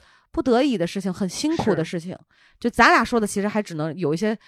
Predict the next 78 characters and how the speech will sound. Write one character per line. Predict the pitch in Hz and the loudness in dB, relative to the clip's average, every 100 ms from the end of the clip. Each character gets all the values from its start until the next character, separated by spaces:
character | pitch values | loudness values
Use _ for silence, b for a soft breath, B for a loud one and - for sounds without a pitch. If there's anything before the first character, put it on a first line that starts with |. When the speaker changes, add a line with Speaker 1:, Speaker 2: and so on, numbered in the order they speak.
| b | b
Speaker 1:
听 | - 262 | -4 -2
上 | 240 | -2
去 | |
挺 | 208 - | -4 -8
可 | 254 190 | -4 -4
笑 | 143 220 190 | 2 4 4
的 | 151 143 | 2 -2
Speaker 2:
嗯。 | 165 160 151 | -2 -6 -4
Speaker 1:
这 | |
种 | 214 170 | -2 -2
心 | 202 | 0
态 | 226 | 0
上 | 196 175 | 0 -2
的 | |
变 | 156 214 190 165 | -4 -2 -2 -2
化， | 170 151 139 117 _ _ _ - | -2 -4 -4 -8 _ _ _ -4
但 | 240 | -2
是 | |
我 | 202 156 | 0 0
们 | 160 | -2
身 | 170 294 | -2 -2
体 | 233 | -2
上 | 180 | -2
还 | 196 | -2
不 | 185 214 | -4 -8
至 | 202 220 | -6 -8
于 | 196 | -6
说， | 208 | -6
生 | - 302 | -4 -2
活 | 233 | 0
上 | |
还 | 202 | 0
不 | 196 220 | 0 0
至 | 226 | 0
于 | |
窘 | 247 135 | -2 -4
迫 | 131 | -2
到 | 196 214 | -2 0
那 | 220 | -4
种 | 143 | -8
程 | - 143 147 | -12 -12 -6
度。 | 220 | -4
Speaker 2:
对。 | - 208 170 _ | -2 -4 -6 _
Speaker 1:
嗯。 | - 170 165 143 | -12 -10 -8 -10
Speaker 2:
对。 | 143 180 170 B B B | -10 -10 -12 B B B
但 | 320 | 0
是 | 302 | 2
他 | 302 | 4
说 | 330 339 311 | 2 2 2
的 | 262 | 2
这 | 240 190 | 2 0
个 | 165 | -2
就 | 156 190 | -6 -10
应 | 175 220 | -8 -4
该 | 247 | -2
大 | 240 208 | 2 2
哭 | - 233 | 0 -2
的 | 220 | 0
时 | |
候， | 202 | 2
我 | 160 165 - - | 0 -2 -8 -12
最 | 269 | -10
近 | 233 220 B B B | -10 -14 B B B
特 | - | 2
别 | 262 | 6
有 | 226 | 6
感 | 247 - - | 6 2 0
受 | 220 202 | -2 0
的 | 190 | -2
是 | 196 | -2
这 | 240 | 0
两 | 208 127 147 | 0 0 -4
年 | 101 | -6
啊。 | 139 151 - | -6 -6 -4
Speaker 1:
你 | |
也 | 202 | -4
哭 | - 185 | -4 -4
啦？ | 156 143 | -4 -6